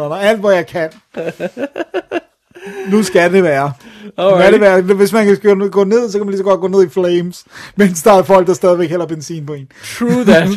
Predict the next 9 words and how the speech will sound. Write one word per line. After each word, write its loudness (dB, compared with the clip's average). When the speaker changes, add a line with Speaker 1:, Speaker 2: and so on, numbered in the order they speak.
Speaker 1:
<laughs> 0
Speaker 2:
True 0
that. -4
Bring 2
on 4
the -2
fire. 2
Speaker 1:
Ja, 8
præcis. 0